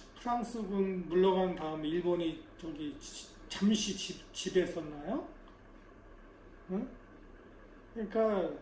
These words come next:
어떤 민족이든지 다른 민족에 대한 뭐 잠시라도 지배를 당해보면은 그 민족에 대해 미워하는 마음도 있지만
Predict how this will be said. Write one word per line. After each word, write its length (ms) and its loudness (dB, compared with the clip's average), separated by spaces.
어떤 300 8
민족이든지 840 4
다른 280 4
민족에 460 6
대한 180 2
뭐 100 2
잠시라도 580 2
지배를 420 6
당해보면은 840 0
그 60 0
민족에 760 8
대해 600 8
미워하는 500 6
마음도 320 2
있지만 640 -2